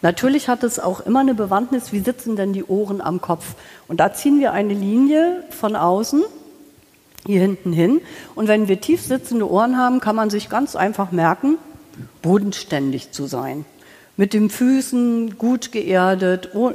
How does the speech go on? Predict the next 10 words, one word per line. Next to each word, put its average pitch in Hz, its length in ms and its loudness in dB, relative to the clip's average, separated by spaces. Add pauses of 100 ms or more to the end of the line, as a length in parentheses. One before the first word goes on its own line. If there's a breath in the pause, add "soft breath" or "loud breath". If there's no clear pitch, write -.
schöne 277 420 2
Wurzeln 202 460 -2
zu 190 200 -4
haben, 190 300 -2 (320 loud breath)
realistisch 247 760 0
zu 202 140 -6
sein, 180 280 0
pragmatisch 269 800 -2
zu 180 140 -8
sein. 131 380 -6